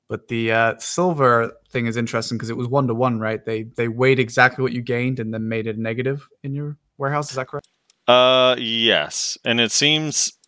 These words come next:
Speaker 2: as though, like, kinda some of the boosted silver amounts are, apparently they, they weigh the fail stacks, like, really, really high. Someone was saying, I, I don't remember if it was, like, confirmed or not, but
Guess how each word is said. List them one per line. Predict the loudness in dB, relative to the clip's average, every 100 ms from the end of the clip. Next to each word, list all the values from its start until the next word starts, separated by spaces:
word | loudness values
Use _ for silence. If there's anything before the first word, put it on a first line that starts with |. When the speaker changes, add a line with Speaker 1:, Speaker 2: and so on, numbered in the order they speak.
| _ _ 2
Speaker 2:
as | 2 0
though, | 0 2 2 0 -4 0
like, | 2 2 _
kinda | -2 0 0
some | -4 -4
of | -4
the |
boosted | -4 -4 -4 -6 -8 -14 _ -6
silver | -2 -2 0 -2
amounts | 0 0 0 -4 -8
are, | 0 2 4 4 0
apparently | -2 -6 -2 -2 0 0
they, | 2 2 2 -2 -6
they | -2 0
weigh | 0 -2 -2
the | -4
fail | -4 -2 -2
stacks, | -2 -4 -4 -6 -10
like, | -10
really, | -12 -12 -10
really | -10 -10 -8
high. | -2 -2 -4 -8 _ _ _ -4
Someone | 0 0 0
was | 0
saying, | 2 2 2 -2 -2 2
I, | 2 2
I |
don't | -2 -2
remember | -4 -4 -4
if | -4
it | -6
was, | -4
like, | -6 -6
confirmed | -8 -6 -6 -6
or | -4
not, | -2 0
but | -2